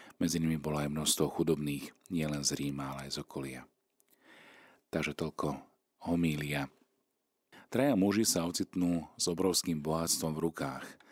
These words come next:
aj vďaka štedrosti svojho pána, ktorý odchádza na dlhú cestu. Tento pán sa však jedného dňa vrátil a opäť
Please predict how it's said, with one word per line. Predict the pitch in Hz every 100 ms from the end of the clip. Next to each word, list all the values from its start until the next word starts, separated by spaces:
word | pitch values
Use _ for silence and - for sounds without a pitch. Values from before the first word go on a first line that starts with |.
| - - - - 92
aj |
vďaka | 78 92 82 76
štedrosti | 101 90 92 - 90
svojho | - 85 80
pána, | 76 85 85 90 95 107
ktorý | - 87 82 71 71 -
odchádza | 90 85 - 104 107 101 107 104
na | 95 90
dlhú | 78 73 80
cestu. | - 71 - - - - _ _ - - - - -
Tento | - 135 113
pán | - 95 120
sa | 131 135
však | - 110 85 90
jedného | 107 98
dňa | 95 90 80
vrátil | 76 76 78 - 113 139 147 _ -
a | - 95
opäť | 107 120 -